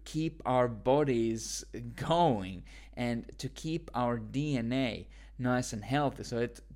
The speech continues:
there's a very interesting book, Why We Age and Why We Don't Have to, by Doctor David Sinclair, who is a scientist in the Harvard University. And Doctor Sinclair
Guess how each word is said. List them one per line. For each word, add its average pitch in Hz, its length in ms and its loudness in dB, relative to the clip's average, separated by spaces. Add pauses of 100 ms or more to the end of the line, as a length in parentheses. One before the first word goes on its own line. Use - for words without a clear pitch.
there's 127 380 4
a 131 60 -2
very 156 280 2
interesting 143 520 -2
book, 151 420 -2 (380)
Why 139 340 4
We 143 360 4
Age 117 500 0
and 117 200 -2
Why 120 220 2
We 127 180 2
Don't 110 220 -2
Have 135 400 -4
to, 92 180 -8 (440)
by 113 420 2 (100)
Doctor 135 380 0
David 123 480 2
Sinclair, 110 840 -2
who 110 120 -2
is 104 160 -4
a 104 320 -2 (220)
scientist 123 800 0
in 110 180 -6
the 104 80 -10
Harvard 113 560 -2 (460)
University. 104 720 0 (760)
And 127 460 0 (160)
Doctor 147 560 2
Sinclair 151 800 2